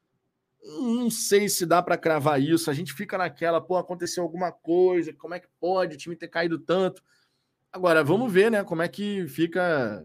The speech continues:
fica a situação aí ao longo das próximas partidas, né? Taça Rio aí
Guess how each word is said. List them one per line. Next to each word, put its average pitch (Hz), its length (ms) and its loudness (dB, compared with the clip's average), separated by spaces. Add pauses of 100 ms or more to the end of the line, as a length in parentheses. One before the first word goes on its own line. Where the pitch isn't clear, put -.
(100)
fica 143 180 -4
a - 20 -4
situação 160 540 -4
aí 139 240 0 (680)
ao 139 160 2
longo 151 200 6
das 156 160 0
próximas 156 400 -4
partidas, 139 640 0
né? 117 220 -4
Taça 131 340 -2
Rio 139 240 2
aí 139 260 4